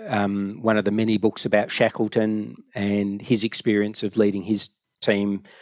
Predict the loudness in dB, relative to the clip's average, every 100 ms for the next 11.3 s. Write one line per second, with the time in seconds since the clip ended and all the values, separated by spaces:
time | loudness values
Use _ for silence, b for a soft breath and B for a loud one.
0 | B B 2 4 4 2 4 4 4 2
1 | 0 0 2 0 2 -4 -6 -14 _ _
2 | -2 2 2 4 0 2 0 2 0 2
3 | 0 0 0 -2 0 0 0 0 0 -2
4 | 0 0 0 -4 _ 0 2 0 0 -2
5 | 0 -4 0 0 0 0 0 0 2 4
6 | 4 4 2 0 -2 -4 -2 0 0 0
7 | -4 -6 -8 -2 0 0 0 0 2 0
8 | -2 -2 -2 -2 -10 -10 -8 -6 -6 -6
9 | -6 -6 -6 -6 -6 -6 -6 B B B
10 | B -6 -2 0 2 2 2 2 0 0
11 | 0 2